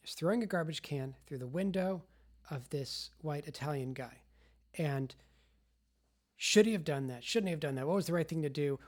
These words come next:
What's his relationship to Saul?" And, and, and they're not at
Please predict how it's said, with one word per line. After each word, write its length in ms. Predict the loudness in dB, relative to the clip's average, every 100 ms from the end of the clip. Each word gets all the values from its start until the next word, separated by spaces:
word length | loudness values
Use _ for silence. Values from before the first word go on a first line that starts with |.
| -2
What's 160 | 0
his 160 | 0 -2
relationship 800 | 0 2 2 2 2 0 0 -4 -20 -18 -8
to 420 | -2 0 -2 -4 -2
Saul?" 500 | 4 6 6 4 0 -4
And, 320 | -2 0 -2 -6 -8 0
and, 260 | 4 4 0 -18 -20 -20 -20 -20 _ _ -6
and 120 | -6 -6 2
they're 160 | 6
not 280 | 6 6 4
at 240 | 0 0